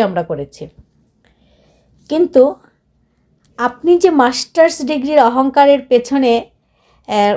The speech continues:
কথাটা যেটা বললেন যে মাস্টার্স করছে আবার পাশাপাশি, পাশে একটা ছোট্ট একটা জব করছে,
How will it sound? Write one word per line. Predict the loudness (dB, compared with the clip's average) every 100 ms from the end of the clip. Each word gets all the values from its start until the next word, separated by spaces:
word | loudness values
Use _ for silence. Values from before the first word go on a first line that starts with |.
| -4
কথাটা | -4 -2 0 0
যেটা | 2 2 2 4
বললেন | 4 4 2
যে | 2 0 0
মাস্টার্স | -2 -4 -8 -4 0 0 -4 -16 _ -2
করছে | 0 0 -4 0 2 4
আবার | 2 -2 -4
পাশাপাশি, | -6 -6 -4 -6 -8 -8
পাশে | -6 -6 0 0
একটা | 0 -6 -10
ছোট্ট | -10 -12 _ 0
একটা | 0 2 -2 2
জব | 2 2 0 -6
করছে, | -6 -8 -14